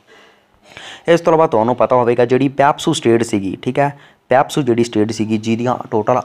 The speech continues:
ਅੱਠ ਰਿਆਸਤਾਂ ਸਨ, ਜਿਹਦੀਆਂ, ਅ, ਵਿਧਾਨ ਸਭਾ ਸੀਟਾਂ ਦੀ ਗਿਣਤੀ ਸੀਗੀ ਸੱਠ and ਜੇਕਰ ਆਪਾਂ ਗੱਲ ਕਰੀਏ ਜਿਹਦੀ ਕੈਪੀਟਲ ਸੀਗੀ ਪਟਿਆਲਾ ਪੈਪਸੂ ਸਟੇਟ, ਤਾਂ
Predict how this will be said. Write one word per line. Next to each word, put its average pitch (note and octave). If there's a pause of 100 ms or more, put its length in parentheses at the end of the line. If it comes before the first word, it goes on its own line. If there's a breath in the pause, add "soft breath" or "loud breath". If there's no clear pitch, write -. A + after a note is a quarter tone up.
(120)
ਅੱਠ D#3
ਰਿਆਸਤਾਂ G#2+
ਸਨ, A2+
ਜਿਹਦੀਆਂ, A#2
ਅ, -
ਵਿਧਾਨ A2
ਸਭਾ B2
ਸੀਟਾਂ A#2
ਦੀ A2+
ਗਿਣਤੀ A2
ਸੀਗੀ A#2 (180)
ਸੱਠ -
and G#2+
ਜੇਕਰ A#2
ਆਪਾਂ A#2+
ਗੱਲ G#2+
ਕਰੀਏ A2 (460 loud breath)
ਜਿਹਦੀ A#2+
ਕੈਪੀਟਲ B2
ਸੀਗੀ A#2
ਪਟਿਆਲਾ A#2 (280)
ਪੈਪਸੂ A2+
ਸਟੇਟ, G#2+ (440 loud breath)
ਤਾਂ C3+